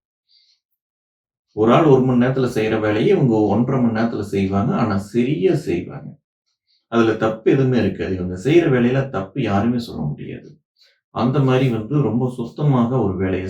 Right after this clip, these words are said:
செஞ்சு முடிக்கக்கூடிய ஆட்கள். ரொம்ப நிதானமாக ஒரு வேலையை செஞ்சு முடிக்கக்கூடிய ஆட்கள். நிதானம் கண்டிப்பா இந்த கும்ப ராசி அவிட்ட நட்சத்திரக்காரங்களுக்கு ரொம்ப நிதானம் இருக்கும். ரொம்ப பொறுமையாத்த ஒரு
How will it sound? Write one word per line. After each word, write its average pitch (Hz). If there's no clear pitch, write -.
செஞ்சு 98
முடிக்கக்கூடிய 95
ஆட்கள். -
ரொம்ப 143
நிதானமாக 131
ஒரு 95
வேலையை 95
செஞ்சு 120
முடிக்கக்கூடிய -
ஆட்கள். -
நிதானம் 160
கண்டிப்பா 139
இந்த 107
கும்ப 180
ராசி 120
அவிட்ட 113
நட்சத்திரக்காரங்களுக்கு 101
ரொம்ப 180
நிதானம் 98
இருக்கும். -
ரொம்ப 147
பொறுமையாத்த 120
ஒரு 101